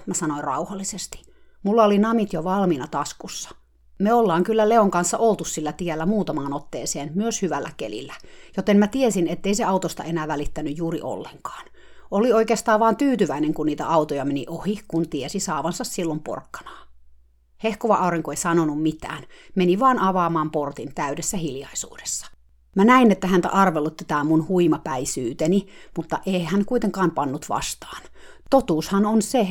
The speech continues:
että hän haluaa ratsastaa Leolla maastossa, ja se loppupeleissä tarkoittaa sitä, että mennään portin ulkopuolelle,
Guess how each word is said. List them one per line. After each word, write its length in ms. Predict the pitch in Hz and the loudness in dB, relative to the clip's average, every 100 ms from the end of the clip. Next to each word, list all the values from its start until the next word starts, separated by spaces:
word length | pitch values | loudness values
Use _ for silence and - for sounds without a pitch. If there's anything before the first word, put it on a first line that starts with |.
| - | -4
että 220 | 180 180 | -8 -2
hän 200 | 185 190 | 2 2
haluaa 420 | 180 233 202 160 | 4 2 4 4
ratsastaa 580 | 165 160 - - 160 147 | 4 0 -2 -6 -4 -2
Leolla 280 | 151 143 143 | -2 -2 0
maastossa, 680 | 185 196 190 185 - - 165 - - - | 4 4 2 -2 -4 -4 -6 -10 -8 -6
ja 60 | |
se 120 | - | 0
loppupeleissä 680 | 220 240 175 - 160 196 226 | 2 2 0 -2 0 0 0
tarkoittaa 580 | 220 254 202 175 - 160 | 2 2 2 -4 -2 -2
sitä, 400 | - 202 147 127 - | 0 -2 -4 -12 -8
että 300 | 190 - 156 | -8 -6 -2
mennään 460 | 175 170 143 143 165 | 4 4 2 0 0
portin 400 | 165 156 - - | 0 0 -2 -2
ulkopuolelle, 840 | 170 151 139 113 82 - - | -2 -4 -4 -6 -8 -10 -16